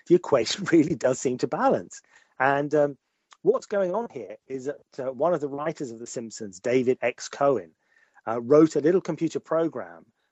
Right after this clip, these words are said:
to look for what are called near-miss solutions. So these are numbers that almost, almost, almost fit the equation, but not quite. And the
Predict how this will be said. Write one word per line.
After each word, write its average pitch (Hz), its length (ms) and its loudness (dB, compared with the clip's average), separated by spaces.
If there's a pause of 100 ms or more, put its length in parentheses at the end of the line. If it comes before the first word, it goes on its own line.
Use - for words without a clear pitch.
(120)
to 156 140 -2
look 160 320 -2
for 165 120 -6
what 151 140 2
are 151 60 2
called 139 300 0 (100)
near-miss 147 1120 0
solutions. - 880 -6 (380)
So 147 120 -2
these 214 380 0
are 160 100 0
numbers 156 520 -2
that - 120 -6 (140)
almost, 233 640 2
almost, 220 500 -2 (120)
almost 247 640 0
fit - 240 -8
the 131 100 -4
equation, 110 520 -6
but 135 180 -6
not 139 320 2
quite. 107 640 -4 (520)
And 143 140 0
the 185 140 -4